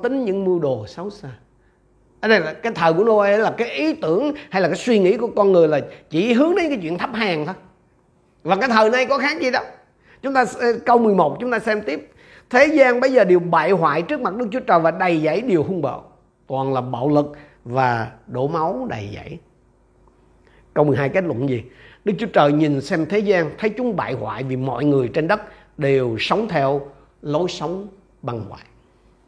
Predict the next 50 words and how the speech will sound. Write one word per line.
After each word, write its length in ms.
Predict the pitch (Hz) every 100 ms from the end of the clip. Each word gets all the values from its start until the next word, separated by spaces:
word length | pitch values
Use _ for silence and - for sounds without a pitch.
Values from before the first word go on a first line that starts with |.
| _ _ _ _ _ _ - -
Như 100 | 262
vậy 140 | 202
thì 100 | 190
trước 260 | - 349 359
nước 160 | 427
lụt 260 | 240 185 -
đó, 80 | 311 - _ _ _ _ _ _ _ -
cái 100 | 196
sự 180 | - 160
băng 240 | 202 180
hoại 220 | 147 131
của 120 | 156
con 260 | 180 185 175
người 260 | 151 131 120 - -
được 160 | 139
khắc 220 | - 190 147
họa 180 | 135
chủ 240 | 135 143 175
yếu 180 | 247 269
là 100 | 143
bởi 200 | 131 175
những 140 | 175
ý 140 | 202
nghĩ 120 | 202 170
xấu 220 | 202 202
xa 400 | - 175 160 147
này, 120 | 117 - _ _ - _ _
bạo 300 | - 131 123
lực 180 | 143 143 - - -
và 140 | 123
đồi 260 | 98 104 101
bại 320 | 98 95 101
vì 100 | 107
tình 220 | - 98
dục. 160 | 95 95 _ _ _ _ _ _ _ _ _ _ _ _ _ _ _ _ _
Thì 60 | 113
cái 100 | 151
sự 200 | - 113
kiện 240 | 110 104 113
sớm 320 | - 220 262
nhất 140 | 277 269 - _ _ _
về 200 | 113 113
cái 100 | 107
sự 160 | 135 117
phán 240 | 107 196
xét 200 | 220 220
của 80 | 214
Đức 80 | 185 190
Chúa 80 |
Trời 240 | 185 131